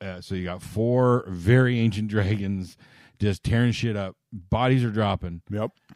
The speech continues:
Speaker 1: And
Speaker 2: And
Speaker 1: they
Speaker 2: melting.
Speaker 1: ha-, and melting.
Speaker 2: <laughs>
Speaker 1: Um, half the party almost melted. Um, they, so they, they finished. They had a quick little fight with, uh, one of the dragons, but it, it got called off.
Speaker 2: Yep.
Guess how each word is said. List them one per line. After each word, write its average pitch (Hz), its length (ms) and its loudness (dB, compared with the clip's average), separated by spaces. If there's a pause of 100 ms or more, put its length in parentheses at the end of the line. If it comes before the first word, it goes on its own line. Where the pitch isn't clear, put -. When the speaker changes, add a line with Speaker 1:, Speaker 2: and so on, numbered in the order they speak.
(360)
Speaker 1:
And 98 540 -2 (300)
Speaker 2:
And 156 220 2
Speaker 1:
they 139 40 0
Speaker 2:
melting. 123 440 0 (200)
Speaker 1:
ha-, 120 80 -4
and 110 220 6
melting. 120 640 8
Speaker 2:
<laughs> - 60 0 (580)
Speaker 1:
Um, 101 680 0 (560)
half 82 380 -10
the - 60 -12
party 135 360 2
almost 131 320 0
melted. 127 300 -4 (260)
Um, 92 560 -4
they, 104 240 -2
so 107 180 -4
they, 101 160 0 (140)
they 101 140 -2
finished. 131 340 0
They 104 100 -2
had 95 120 -2
a 90 80 -8
quick 139 260 -6
little 139 160 -2
fight 127 260 -4
with, 117 320 -4
uh, 110 220 -4
one 113 140 -2
of 110 60 -4
the 107 40 -4
dragons, 107 640 -2
but 87 220 -6
it, 82 240 -14
it 92 180 -12
got 80 160 -14
called 85 240 -12
off. 139 420 -4
Speaker 2:
Yep. 117 160 -4